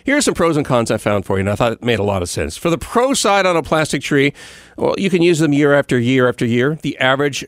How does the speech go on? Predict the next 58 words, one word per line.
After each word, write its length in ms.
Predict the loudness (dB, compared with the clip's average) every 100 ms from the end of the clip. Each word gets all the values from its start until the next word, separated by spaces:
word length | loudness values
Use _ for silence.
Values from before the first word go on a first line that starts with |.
| -2
artificial 480 | -2 0 -4 -4 -6
tree 440 | -2 0 2 0 -4 -20 -10
will 200 | -2 0
last 460 | 2 0 -2 -6 -14
twenty 500 | -6 -4 -2 -4 -4
years. 540 | -2 0 2 0 -2 -6 -16 -20 -8 0
Uh, 180 | 0 0
you're 120 | 0
gonna 140 | 0
save 220 | 0 0 2
a 100 | 0
whole 280 | 2 2
bunch 260 | 2 0 -2
of 100 | -6
time 520 | -6 -2 0 2 0
because, 500 | 0 0 2 2 0
well, 140 | 0 0
you 100 | 0
don't 140 | 0
have 120 | -2
to 60 | -2
pick 200 | -2 0
out 160 | 0
a 60 | 0
tree. 340 | -2 -2 -2 -4 -20 _
You 100 | 0
don't 80 | 0
have 80 | 0
to 80 | -2
size 360 | 0 2 2
up 120 | 0
the 80 | -2
tree. 300 | -4 -2 0
You 120 | 0
don't 120 | 0 0
have 100 | -2
to 80 |
trim 380 | -4 -4 0 0
the 80 | 0
tree. 320 | -4 -2 0
You 140 | 0 0
know 160 | -2
exactly 400 | -2 -2 -2 -2
where 160 | -2 0
it 40 |
goes. 240 | 0 -2 0
You 80 |
know 120 | 0 0
exactly 400 | 0 0 0 0
where 100 | 0
all 80 |
the 100 | 2
ornaments 380 | 0 0 0 -4
go. 300 | -6 -8 -8 _
So 140 | -6 0
that's 260 | 0 0
good. 300 | -2 -2 -2 -2
And 400 | 0 0 -2